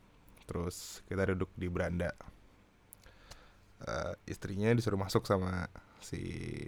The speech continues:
orang yang bantuin gua itu, istrinya tim gua. Ngeyel kan, udah disuruh masuk, akhirnya masuk. Jadi bedanya cuma kayak pintu kebuka gitu, harusnya di balik pintu gitu doang duduk di dalam rumah.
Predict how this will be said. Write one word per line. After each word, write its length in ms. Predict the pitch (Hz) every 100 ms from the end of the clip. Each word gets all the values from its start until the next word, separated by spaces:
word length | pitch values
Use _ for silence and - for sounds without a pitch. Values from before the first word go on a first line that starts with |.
| - - - - - - - - - - -
orang 200 | - 92
yang 60 | 92
bantuin 240 | 87 98 92
gua 120 | 98
itu, 320 | 95 98 90 92 - - - -
istrinya 560 | 104 - 92 95 87 87 -
tim 160 | 98 87
gua. 320 | 85 85 87 - - - - - - - - - - - - - - - 92
Ngeyel 320 | 92 101 98
kan, 160 | 92 90
udah 160 | 98 92
disuruh 320 | 92 - 92
masuk, 240 | 101 98 98
akhirnya 240 | 98 92
masuk. 240 | - 90 82 - - - -
Jadi 160 | 101 107
bedanya 280 | 104 120 147
cuma 80 | 123
kayak 240 | 110 98 -
pintu 160 | 101 98
kebuka 400 | 104 92 - -
gitu, 240 | 82 87 120
harusnya 320 | 139 120 127
di 80 | 110
balik 240 | 95 -
pintu 240 | 95 90 92
gitu 160 | 90
doang 240 | 92 113 107
duduk 320 | 98 95 - -
di 160 | 95 90
dalam 160 | 85 95
rumah. 320 | 101 92